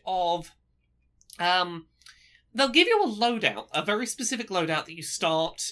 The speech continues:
the, uh, the, the, the run with. And you will ha-, you, you probably don't have to get the whole way through the game. Like, uh, I did one today where you only ha-, had to get as far as beating Mom. Um, you don't get treasure rooms on each floor,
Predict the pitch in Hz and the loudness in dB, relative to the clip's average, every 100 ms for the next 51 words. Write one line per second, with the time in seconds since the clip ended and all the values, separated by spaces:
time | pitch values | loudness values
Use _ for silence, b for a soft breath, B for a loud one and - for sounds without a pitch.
0 | - 160 151 143 143 139 147 139 135 123 | -10 -4 0 0 0 -2 0 2 2 -2
1 | - - 165 - 151 139 - 240 165 143 | -8 0 0 0 -10 -10 -16 -6 -4 -2
2 | 120 117 78 - 185 - _ b b b | -4 -6 -10 -8 -8 -12 _ b b b
3 | b b 185 185 185 185 185 196 - b | b b 2 6 6 4 0 -4 -8 b
4 | b 208 190 214 208 233 - 226 277 214 | b -2 0 2 2 0 -2 2 2 2
5 | 247 220 269 320 277 277 262 233 240 240 | -8 -4 -4 -2 -2 0 0 -2 -2 -2
6 | 190 202 180 170 165 165 151 117 117 139 | 0 0 2 0 -2 -4 2 4 4 0
7 | 135 127 - _ 143 131 110 127 160 160 | -2 -4 -10 _ 0 0 2 -2 0 -2
8 | 151 139 151 139 135 139 131 131 143 139 | -2 -2 0 0 0 -2 -2 -2 -6 -8
9 | 131 160 127 - 127 135 135 131 170 160 | -6 -4 -2 -2 -2 -2 -4 -2 -4 -6
10 | 90 104 160 - B B B B _ _ | -8 -10 -12 -14 B B B B _ _
11 | _ _ - 190 185 185 185 214 240 311 | _ _ -4 -2 -2 -4 -2 2 4 2
12 | 330 269 - 247 208 156 139 135 123 123 | 4 2 2 0 0 -4 -4 -4 -4 -4
13 | - 143 120 92 143 | -8 -8 -8 -8 -12